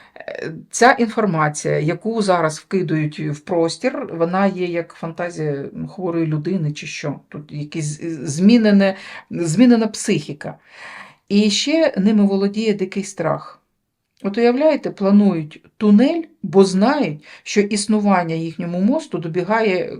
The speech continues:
конц-, кінця. Вони чи не розуміють, що Крим український, чи що. То такий підсумок. Тунелю цього просто не буде. Бо на тім місці,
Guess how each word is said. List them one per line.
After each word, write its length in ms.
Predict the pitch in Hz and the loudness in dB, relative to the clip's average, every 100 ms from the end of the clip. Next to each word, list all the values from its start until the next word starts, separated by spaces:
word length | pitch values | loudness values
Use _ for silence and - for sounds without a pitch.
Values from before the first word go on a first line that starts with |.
| - | -10
конц-, 440 | 170 180 - - | -12 -10 -14 -14
кінця. 460 | - 185 - - - _ _ _ _ _ _ _ | -8 -8 -6 -8 -10 _ _ _ _ _ _ _
Вони 180 | - 233 | -4 -2
чи 160 | 330 233 | 0 2
не 80 | 208 | 4
розуміють, 640 | 202 175 147 185 208 - | 4 4 2 4 2 0
що 160 | - 180 | -8 -6
Крим 280 | 185 180 | -4 -4
український, 580 | 165 165 165 160 151 151 | -4 -4 -4 -4 -8 -10
чи 140 | 151 156 | -10 -8
що. 380 | - 208 220 220 - - _ _ _ _ _ _ _ | -4 0 0 -2 -14 -20 _ _ _ _ _ _ _
То 120 | 320 | 0
такий 240 | 370 349 | 4 6
підсумок. 720 | 330 226 202 - 160 147 - - - _ _ _ _ | 6 4 0 -2 0 0 -2 -18 -20 _ _ _ _
Тунелю 420 | - 254 349 302 | 2 6 6 4
цього 320 | - 165 151 147 | 0 -2 -4 -2
просто 500 | 208 294 - 277 - | 0 -2 -2 -4 -2
не 160 | 185 | -4
буде. 440 | 190 147 147 143 151 _ _ _ _ _ _ - - | -4 -6 -8 -10 -12 _ _ _ _ _ _ -20 -14
Бо 140 | 170 214 | 4 6
на 120 | 277 | 6
тім 260 | 285 330 | 4 2
місці, 520 | 240 165 - - 170 | 2 2 -8 -14 -14